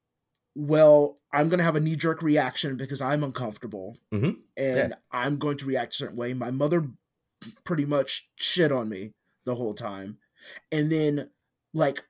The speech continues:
Speaker 1: a few years later, they went, "Well, my dad also thought, well, at least he's not gay." Well, that's not the proper way to do this. Now, get it.
Speaker 2: <laughs>
Speaker 1: Generations, they're different, different time.
Speaker 2: Sure.
Speaker 1: And we are kinda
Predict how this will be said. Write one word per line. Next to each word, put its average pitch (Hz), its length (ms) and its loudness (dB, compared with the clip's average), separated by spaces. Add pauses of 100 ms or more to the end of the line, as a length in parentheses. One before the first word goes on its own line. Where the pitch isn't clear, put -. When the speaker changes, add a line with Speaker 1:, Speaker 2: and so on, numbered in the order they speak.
Speaker 1:
a 165 120 2
few 180 640 -2 (280)
years 160 360 4
later, 143 280 0
they 147 100 -2
went, 143 300 -4
"Well, 147 280 -2
my 151 140 -2
dad 175 340 2
also 165 360 2
thought, 143 360 -2 (160)
well, 143 200 2
at 127 120 -2
least 190 200 2
he's 190 160 0
not 214 240 2
gay." 139 400 2
Well, 160 180 -6
that's 277 260 6
not 311 400 6 (260)
the 208 180 0
proper 208 720 2
way 165 300 2
to 143 180 -4 (240)
do 180 160 2
this. 139 200 -2
Now, 214 140 2
get 185 220 2
it. 135 220 0
Speaker 2:
<laughs> - 20 -10
Speaker 1:
Generations, 240 680 2
they're 202 160 0
different, 220 560 -2
different 254 320 0
time. 143 480 -2 (140)
Speaker 2:
Sure. - 420 0
Speaker 1:
And 180 340 2
we 214 160 2
are 254 80 0
kinda 202 400 0